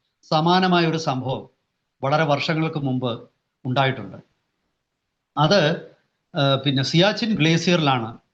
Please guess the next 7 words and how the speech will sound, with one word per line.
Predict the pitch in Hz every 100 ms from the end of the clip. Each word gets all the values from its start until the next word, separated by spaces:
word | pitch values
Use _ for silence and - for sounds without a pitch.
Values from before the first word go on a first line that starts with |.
| -
ഉണ്ടായത്. | 117 113 107 - _ _ _ 160
അന്ന് | 185
സിയാച്ചിൻ | 170 170 202 220 202
ഗ്ലേസിയറിൽ, | 147 165 170 175 131 113 - _ _ _ _ _ _ _ _ _ _ _ 147
ആ, | 139 131 131 139
ഒരു | 165 170 165 - - _ _ _ -
അവലാഞ്ച്, | 143 156 196 208 208 196